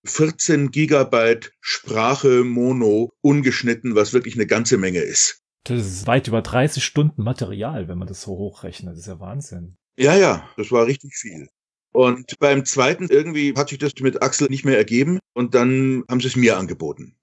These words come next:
Speaker 1: Wir haben also auch dann toll zusammengearbeitet und sind bis zum heutigen Tage in Kontakt, arbeiten auch teilweise immer noch zusammen.
Speaker 2: Mhm.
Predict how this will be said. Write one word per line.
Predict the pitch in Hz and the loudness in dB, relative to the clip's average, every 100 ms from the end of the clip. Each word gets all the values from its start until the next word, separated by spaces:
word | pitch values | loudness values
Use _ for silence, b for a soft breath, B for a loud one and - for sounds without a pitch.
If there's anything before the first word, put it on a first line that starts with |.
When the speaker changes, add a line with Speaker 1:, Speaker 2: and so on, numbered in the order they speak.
| _ | _
Speaker 1:
Wir | - 127 | 2 4
haben | 123 143 - | 4 2 2
also | 123 | 2
auch | 147 | 2
dann | - 123 | 2 2
toll | 127 139 | 4 2
zusammengearbeitet | - 117 117 151 147 131 131 135 135 | 2 0 0 0 0 2 4 2 2
und | 123 123 | -2 0
sind | 139 135 131 | -2 -2 -4
bis | - 139 | -8 -4
zum | 131 | 2
heutigen | 120 120 131 | 4 4 2
Tage | 131 117 | 2 2
in | 120 | 2
Kontakt, | 110 113 110 - - | 0 -4 -4 -6 -4
arbeiten | 101 90 87 85 | 0 2 0 -2
auch | - | -6
teilweise | - 87 85 90 | 0 2 4 4
immer | - 92 | 4 2
noch | - | -2
zusammen. | - 80 135 123 - - _ | -4 -2 -2 -6 -12 -20 _
Speaker 2:
Mhm. | 104 85 87 | -12 -10 -12